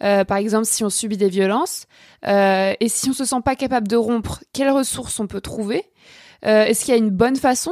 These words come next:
de larguer quelqu'un, quelqu'une ? Est-ce qu'on peut aussi traverser un chagrin d'amour, voire une dépression si on est la personne responsable de la rupture ? Euh, comment on peut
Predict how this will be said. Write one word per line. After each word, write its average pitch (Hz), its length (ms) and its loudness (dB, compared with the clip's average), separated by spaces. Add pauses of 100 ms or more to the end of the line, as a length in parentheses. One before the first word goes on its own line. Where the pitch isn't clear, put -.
de 330 60 2
larguer 247 320 0
quelqu'un, 262 460 -2
quelqu'une ? 254 580 -2 (440)
Est-ce 214 180 2
qu'on 277 140 -2
peut 277 140 -2
aussi 247 180 -4
traverser 226 440 0
un 220 100 2
chagrin 214 380 0
d'amour, 302 400 2
voire 220 180 0
une 196 120 -2
dépression 247 520 -4
si 302 240 -4
on 214 100 0
est 208 60 0
la 208 140 0
personne 233 360 -2
responsable 226 520 -4
de 220 80 4
la 202 100 2
rupture ? 208 540 -4 (500)
Euh, 214 140 2
comment 254 280 2
on 247 80 0
peut 247 160 -2